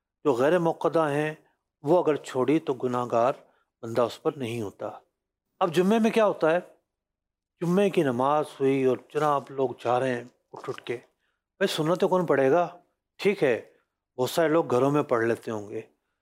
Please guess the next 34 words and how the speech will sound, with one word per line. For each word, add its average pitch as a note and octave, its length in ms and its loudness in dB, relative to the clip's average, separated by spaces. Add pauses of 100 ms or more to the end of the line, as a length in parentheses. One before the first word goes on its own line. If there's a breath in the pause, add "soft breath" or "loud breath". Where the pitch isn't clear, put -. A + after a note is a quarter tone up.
(240)
لیکن D3 200 -2
لگتا F#3+ 340 0
نہیں G3 140 2
کہ F3 100 2
ہر D3 100 2
آدمی D3 320 0
گھر C3 120 2
جاتا A#2 320 0
ہے، A2 80 -2
کوئی B2 180 0
گاڑی B2 200 2
میں C3+ 80 -2
بیٹھ B2 320 -2
رہا A#2+ 100 2
ہے، A2+ 80 -2
کوئی A#2 160 -8 (440 soft breath)
دکان C#3+ 220 0
میں C3 80 -2
جا C3+ 80 2
کے C3 100 2
کام C#3 240 -2
کرنا C#3 200 -2
شروع C3+ 200 -6
کر B2 140 -2
دے B2 220 0
گا۔ A2+ 180 0 (500 soft breath)
تو C3 60 -14
سنت D3 360 -4
موقدہ C#3+ 520 0
نہیں A#2+ 200 -6
چھوڑنی A#2 340 -6
چاہیے۔ A2 380 -6 (560 soft breath)
سنت A#2+ 240 -6
موقدہ B2+ 520 0